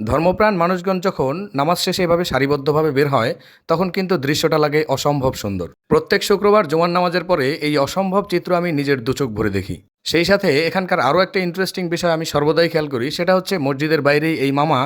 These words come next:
কলা বিক্রি করেন। মসজিদে আসার সময় ঝাঁকা ভরে কলা নিয়ে আসেন, সেটা মসজিদের সামনে একেবারেই সিকিউরিটি ছাড়াই রেখে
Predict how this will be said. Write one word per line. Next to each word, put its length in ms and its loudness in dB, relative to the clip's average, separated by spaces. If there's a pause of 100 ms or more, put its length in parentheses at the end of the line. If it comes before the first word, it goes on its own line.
কলা 200 2
বিক্রি 240 -4
করেন। 260 -6 (300)
মসজিদে 380 2
আসার 260 0
সময় 380 -2
ঝাঁকা 280 -2
ভরে 180 0
কলা 240 2
নিয়ে 200 -2
আসেন, 260 -4
সেটা 300 0
মসজিদের 460 0
সামনে 320 0
একেবারেই 460 0
সিকিউরিটি 520 0
ছাড়াই 300 2
রেখে 280 2